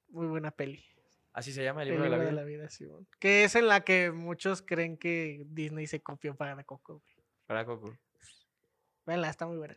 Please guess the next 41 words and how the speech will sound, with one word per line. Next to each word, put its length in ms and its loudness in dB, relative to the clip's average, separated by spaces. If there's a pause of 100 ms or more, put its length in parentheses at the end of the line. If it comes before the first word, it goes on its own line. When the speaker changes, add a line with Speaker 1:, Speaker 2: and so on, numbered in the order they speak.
(120)
Speaker 1:
No 180 4
fue 100 8
Speaker 2:
Vean. 100 12
Speaker 1:
tan 160 8
popular 540 4
como 260 2
Coco. 300 -4
Coco 240 6
es 100 -2
muy 140 8
buena, 280 6
la 80 6
neta, 220 -2
también. 340 -2 (480)
Sí 140 4
te, 120 10
Speaker 2:
Bueno, 240 10
Speaker 1:
sí 40 -14 (380)
Speaker 2:
pero 160 8
Speaker 1:
te 60 10
Speaker 2:
es 60 12
que 60 12
Speaker 1:
saca 140 8
una 120 12
lágrima, 440 12
Coco, 320 8
güey. 160 8
Speaker 2:
Sí, 320 6
güey. 300 -6 (160)
Speaker 1:
El 140 8
libro 180 12
de 60 12
la 140 10
vida. 500 8
Speaker 2:
Que, 120 2
por 120 2
cierto, 240 2
ya 140 8
falleció 800 2
Doña 440 -2
Coco, 580 6